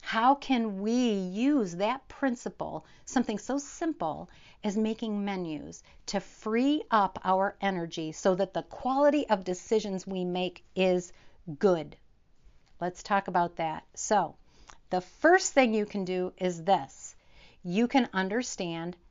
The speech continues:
that it happens whether you feel it or not.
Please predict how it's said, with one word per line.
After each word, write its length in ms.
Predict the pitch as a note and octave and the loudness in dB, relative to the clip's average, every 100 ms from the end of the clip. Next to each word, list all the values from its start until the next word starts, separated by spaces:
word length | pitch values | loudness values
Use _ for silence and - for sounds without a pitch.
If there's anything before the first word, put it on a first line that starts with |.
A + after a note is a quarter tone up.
| - | -4
that 200 | E3 G3 | 2 2
it 180 | F3+ - | 0 -4
happens 600 | - A3 A3 A#3 A3+ G3 | 0 2 2 -2 -4 -2
whether 240 | F#3+ F#3 | -2 0
you 180 | F3+ D#3+ | -4 -6
feel 440 | - - F3+ F3+ | -10 -2 0 0
it 140 | F#3+ - - | -2 -6 -6
or 80 | F3+ | -6
not. 340 | E3+ D#3 - | -6 -10 -16